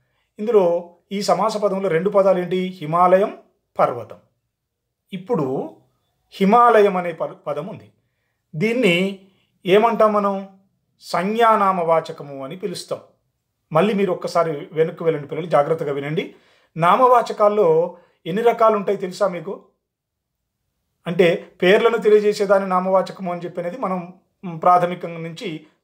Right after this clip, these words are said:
చదువుకుంటూ వస్తున్నాం. అదొక్కటేనా నామవాచకం? కాదు. నామవాచకాల్లో తెలుగులో నాలుగు రకాలు ఉంటాయనేటువంటి విషయాన్ని గుర్తుపెట్టుకోండి. ఒకటి సంజ్ఞానామవాచకము, రెండు జాతి నామవాచకము,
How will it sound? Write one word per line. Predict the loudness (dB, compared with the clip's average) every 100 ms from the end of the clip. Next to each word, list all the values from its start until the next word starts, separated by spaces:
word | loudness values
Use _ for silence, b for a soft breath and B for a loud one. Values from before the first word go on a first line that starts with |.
| -6
చదువుకుంటూ | -4 -6 -4 -4
వస్తున్నాం. | -4 -8 -14 -18 _ _ _
అదొక్కటేనా | 0 0 2 4 4 4
నామవాచకం? | 0 2 0 0 -8 -12 -14 _ _ _ _ _ _ _ _ _ _
కాదు. | 0 0 -2 -16 _ _ _ -2
నామవాచకాల్లో | 2 2 4 2 0 -2 0 -2 -4 -6 -6
తెలుగులో | -6 -4 -4 -4 -4
నాలుగు | 0 2 2
రకాలు | 0 2 0
ఉంటాయనేటువంటి | 0 -4 -4 -8 -14
విషయాన్ని | -12 -10 -10
గుర్తుపెట్టుకోండి. | -14 -14 -14 -14 -20 -20 _ _ _ _
ఒకటి | -2 -2
సంజ్ఞానామవాచకము, | 2 2 4 4 4 4 4 0 0 -8 -12 -14 _ _ _ _
రెండు | -8 -4 -2
జాతి | -2 2 2 0 -2
నామవాచకము, | -2 0 -2 -2 -6 -12 -12